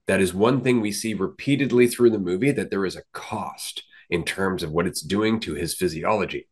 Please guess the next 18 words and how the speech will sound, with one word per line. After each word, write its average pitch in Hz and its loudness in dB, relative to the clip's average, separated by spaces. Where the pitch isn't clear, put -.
to - -12
his 76 -6
body. 95 2
And - -4
towards 113 0
the 98 -2
end, 123 4
it 90 -4
really 120 2
builds 107 2
quite 110 2
intensely 98 -2
to 85 -8
the 82 -10
point 92 -2
where 82 -6
they're 85 -4
like, 76 -6